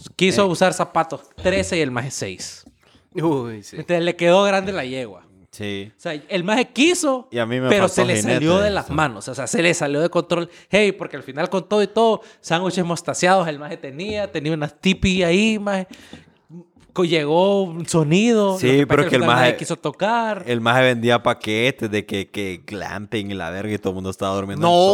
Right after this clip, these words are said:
Speaker 2: toldo
Speaker 3: ni
Speaker 2: y que no
Speaker 3: siquiera
Speaker 2: tenía
Speaker 3: era
Speaker 2: ningún
Speaker 3: glamping, era como cabañas.
Speaker 2: Como una vila, ajá.
Speaker 3: Eran cabañas,
Speaker 1: Dice
Speaker 3: o
Speaker 1: que
Speaker 3: sea,
Speaker 1: era Billy y al final puso tipi, maje, es lo
Speaker 3: Sí,
Speaker 1: que te digo.
Speaker 3: pero, o sea, realmente él vendió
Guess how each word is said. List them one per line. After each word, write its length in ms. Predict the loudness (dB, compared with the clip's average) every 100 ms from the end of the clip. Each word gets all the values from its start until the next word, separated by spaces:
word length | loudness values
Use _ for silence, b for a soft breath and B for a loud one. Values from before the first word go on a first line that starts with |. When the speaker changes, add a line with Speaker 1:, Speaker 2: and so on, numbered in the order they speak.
| 4
Speaker 2:
toldo 80 | 2
Speaker 3:
ni 160 | 0
Speaker 2:
y 20 |
que 120 | -2 -4
no 80 | -4
Speaker 3:
siquiera 220 | -2 0
Speaker 2:
tenía 80 | 0
Speaker 3:
era 80 | -2
Speaker 2:
ningún 160 | -4
Speaker 3:
glamping, 440 | -4 -4 -6 -12 -10
era 220 | -10 -10
como 720 | -10 -10 -8 -6 -6 -6 -8 -10
cabañas. 440 | -8 -6 -4 0
Speaker 2:
Como 140 | 0
una 140 | 2 2
vila, 540 | 4 4 4 2 0
ajá. 100 | 2
Speaker 3:
Eran 220 | 2 2 0
cabañas, 260 | 0 0
Speaker 1:
Dice 120 | 0
Speaker 3:
o 20 | 0
Speaker 1:
que 40 |
Speaker 3:
sea, 80 | 2
Speaker 1:
era 80 | 0
Billy 260 | 0 -2 0
y 60 |
al 100 | 0
final 240 | -2 -8 -10
puso 240 | -10 -10
tipi, 460 | -2 0 0 -4 -4
maje, 220 | -12 -10
es 100 | -2
lo 60 | 0
Speaker 3:
Sí, 60 |
Speaker 1:
que 80 | 0
te 80 | 0
digo. 80 | 2
Speaker 3:
pero, 360 | 4 4 4
o 60 | 0
sea, 200 | 2 0
realmente 440 | 0 -2 -2 -4
él 100 | -4
vendió 680 | 0 0 0 0 0 -2 -6